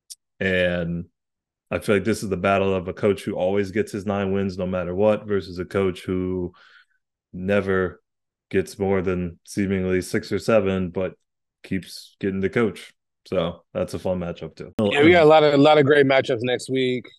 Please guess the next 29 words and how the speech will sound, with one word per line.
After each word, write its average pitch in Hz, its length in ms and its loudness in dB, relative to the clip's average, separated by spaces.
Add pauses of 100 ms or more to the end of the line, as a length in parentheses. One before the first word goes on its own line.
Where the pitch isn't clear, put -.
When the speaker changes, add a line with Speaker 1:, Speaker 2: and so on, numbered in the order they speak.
(160)
Speaker 2:
Um, 123 380 -2
my 120 180 -8
eye 127 540 0
is 117 140 -8
on 123 640 -6 (1080)
the 151 120 -2
Air 156 100 2
Force 147 220 2
Navy 143 280 4
game. 151 320 2 (1600)
Speaker 1:
Good 85 100 -10
call. 87 380 -8 (680)
Speaker 2:
It's 135 100 -10
an - 20 -6
Speaker 1:
I 117 40 -6
think - 120 -10
Speaker 2:
early 147 320 4
game. 139 720 0
Speaker 1:
I - 100 -8
Speaker 2:
Air 143 120 -2
Force, 139 240 -2
obviously, 131 260 0
you 131 60 -2
talked 139 240 -4
about 131 120 -2
already, 127 240 -2
playing 131 280 -4
really 131 180 -2
well. 131 460 -4